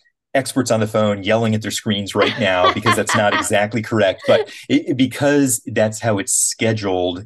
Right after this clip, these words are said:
Speaker 1: in, with, through the F D A, it, it's not available for research. It's not available for federal funding except in very specific circumstances. Um, I, I don't know if I personally would wanna see it legalized because of some of the,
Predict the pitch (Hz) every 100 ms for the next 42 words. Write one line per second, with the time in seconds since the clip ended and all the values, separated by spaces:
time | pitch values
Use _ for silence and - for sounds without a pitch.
0 | - 110 101 110 113 113 - - - 117
1 | 98 95 - 98 92 90 87 - - _
2 | _ _ - - - 117 110 - - -
3 | 113 110 113 131 110 110 107 104 98 104
4 | 95 104 92 - - 98 98 92 95 92
5 | 95 101 104 95 95 - 95 90 90 -
6 | - - 92 95 98 95 - 95 - -
7 | - - 95 98 - 87 82 85 - -
8 | - - - - 110 98 95 92 - _
9 | - 127 - 113 110 123 127 135 123 127
10 | 131 - 107 104 101 - 131 117 127 113
11 | 98 101 95 - 95 87 95 95 107 131
12 | 123 127 135 143 135 - 107 104 98 -
13 | 113 104 95 90 92 90 98